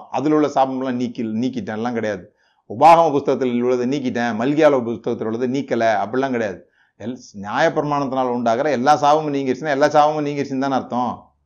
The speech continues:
அதுக்கு எதுக்கு நீங்க, நம்ம ஒரு புது கதை சொல்லணும்? அப்போ ஜட்ஜ்மெண்ட் பண்ணாதீங்க. அதுலயே இன்னொரு, இந்த காயினுடைய, அதாவது கொடுக்காதவங்க எல்லாம்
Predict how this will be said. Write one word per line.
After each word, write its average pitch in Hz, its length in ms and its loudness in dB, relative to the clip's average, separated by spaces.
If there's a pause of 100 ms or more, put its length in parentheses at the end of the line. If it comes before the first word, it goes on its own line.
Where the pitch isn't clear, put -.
(440)
அதுக்கு 147 220 2
எதுக்கு 156 160 0
நீங்க, 160 260 -4
நம்ம 147 260 0
ஒரு 143 140 2
புது 165 200 4
கதை 143 180 4
சொல்லணும்? 101 380 -6 (2750)
அப்போ 131 260 0 (760)
ஜட்ஜ்மெண்ட் 151 540 0
பண்ணாதீங்க. 87 480 -6 (180)
அதுலயே 170 340 4
இன்னொரு, 190 520 2
இந்த 131 140 -2
காயினுடைய, 165 580 2
அதாவது 151 320 2
கொடுக்காதவங்க 196 680 4
எல்லாம் 214 300 4